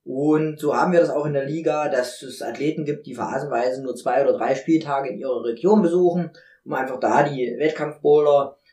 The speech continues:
anzukrabbeln. Und es gibt ja auch eine Wertung je Spieltag. Und dann sieht man, wo man steht. Und dann gibt's natürlich, äh, den großen Teil, der das sehr ernst nimmt und der alle Hallen bereist, also abzüglich wegen mir auch der Streichergebnisse.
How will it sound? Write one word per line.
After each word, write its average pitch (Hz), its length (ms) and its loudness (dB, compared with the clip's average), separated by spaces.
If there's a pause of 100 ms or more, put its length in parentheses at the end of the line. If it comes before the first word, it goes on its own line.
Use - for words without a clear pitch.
(140)
anzukrabbeln. 170 760 2
Und 127 80 -2
es 113 100 -6
gibt - 160 -4
ja 139 120 4
auch 127 60 0
eine 127 140 0
Wertung 151 380 2
je 123 180 -2
Spieltag. 202 720 0 (280)
Und 131 120 -10
dann 127 100 0
sieht 165 160 0
man, 127 140 -2
wo 117 80 0
man 117 140 -4
steht. 202 340 4
Und 135 100 6
dann 135 120 0
gibt's 170 200 -2
natürlich, 156 640 -2 (240)
äh, 131 420 4
den 139 180 0
großen 151 340 0
Teil, 143 480 2
der 139 160 2
das 127 100 0
sehr - 140 2
ernst 151 440 -4
nimmt 139 200 -6
und 131 100 -6
der 127 220 2
alle 117 180 2
Hallen 117 240 2
bereist, 113 540 -2
also 107 180 -6
abzüglich 117 540 -10
wegen 120 200 -8
mir 117 160 -4
auch 113 80 -4
der 113 120 -8
Streichergebnisse. 107 920 -8